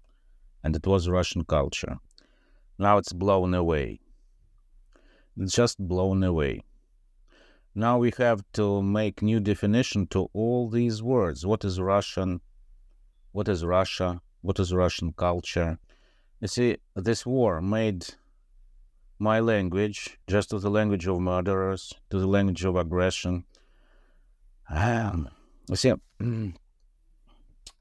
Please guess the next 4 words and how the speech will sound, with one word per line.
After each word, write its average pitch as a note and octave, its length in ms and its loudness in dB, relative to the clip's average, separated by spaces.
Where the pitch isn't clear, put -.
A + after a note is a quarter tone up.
all B2+ 420 2
the G#2+ 540 0
last A2+ 360 2
years, G2+ 640 0